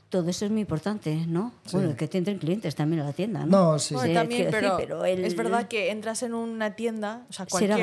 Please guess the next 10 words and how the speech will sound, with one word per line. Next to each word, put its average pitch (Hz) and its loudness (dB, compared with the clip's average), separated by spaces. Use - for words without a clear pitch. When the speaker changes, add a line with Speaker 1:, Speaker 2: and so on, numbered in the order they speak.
Speaker 1:
agradable. 160 0
Speaker 3:
y 196 -2
la 196 -2
persona 196 -2
que 185 -10
está 185 -2
ahí 202 0
atendiéndote 196 -2
está, 190 0
pues, - -6